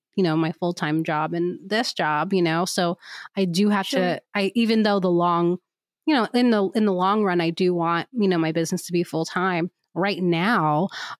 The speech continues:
Speaker 1: I don't want to miss out on these, like, younger years of my kids because I'm trying to build something for their future when they're older and they really don't, you know, I don't want them to look back and be like, "What, you know, you were working all that time, you know, now I'm grown up,"
Speaker 2: Yeah.
Speaker 1: you know?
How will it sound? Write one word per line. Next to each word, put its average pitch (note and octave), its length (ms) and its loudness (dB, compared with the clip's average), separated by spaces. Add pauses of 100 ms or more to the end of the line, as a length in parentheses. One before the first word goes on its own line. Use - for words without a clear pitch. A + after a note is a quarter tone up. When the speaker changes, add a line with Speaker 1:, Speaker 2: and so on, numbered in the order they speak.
Speaker 1:
I E3+ 100 0
don't E3+ 540 0 (180)
want E3+ 460 -4
to F3 400 0
miss F3+ 420 0
out E3+ 340 0 (180)
on E3+ 440 0 (120)
these, F#3+ 200 0
like, E3 140 0
younger E3+ 540 0
years F3 360 0
of E3+ 80 -2
my D#3+ 180 0
kids F#3 460 -2
because F#3+ 420 -4
I'm E3+ 120 -2
trying E3 180 -4
to E3+ 60 -2
build D#3+ 180 -6
something E3 220 -4
for F#3 120 -4
their E3+ 100 -2
future F3+ 340 -2
when E3+ 120 2
they're E3+ 180 -2
older F#3+ 300 2
and E3 140 0
they E3 120 0
really E3+ 260 -2
don't, E3 400 -4 (420)
you A3 80 0
know, F#3 180 2
I G3+ 60 -2
don't G3 80 0
want F#3 140 0
them F3+ 100 2
to F3+ 120 -4
look F3 160 -2
back D#3+ 220 -2
and F3 100 0
be D#3+ 100 -4
like, C#3 200 -6
"What, A3+ 220 -2
you A3+ 120 -2
know, F3+ 240 0 (160)
you G3+ 100 2
were A#3 80 4
working C4 340 2
all F3+ 120 2
that D#3+ 160 -2
time, E3 440 0
you F3+ 100 0
know, F3 140 2
now F#3+ 220 0
I'm C4 140 4
grown D4+ 220 2
up," D4+ 200 2
Speaker 2:
Yeah. A#3 160 0
Speaker 1:
you G3+ 100 4
know? F#3+ 260 0